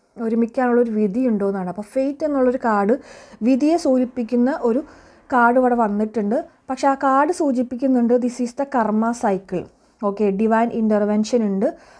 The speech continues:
This is the karma cycle എന്നുകൂടെ, ആ, കാണിക്കുന്നുണ്ട്.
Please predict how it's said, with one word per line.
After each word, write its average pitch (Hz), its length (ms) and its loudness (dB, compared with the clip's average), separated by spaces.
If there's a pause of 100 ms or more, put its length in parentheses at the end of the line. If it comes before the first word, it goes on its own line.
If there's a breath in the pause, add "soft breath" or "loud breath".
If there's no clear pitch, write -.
(140)
This 233 140 -2
is 233 100 -2
the 277 120 -4
karma 233 460 -2 (120)
cycle 220 500 -2
എന്നുകൂടെ, 262 540 0 (200)
ആ, 196 440 0
കാണിക്കുന്നുണ്ട്. 196 680 -2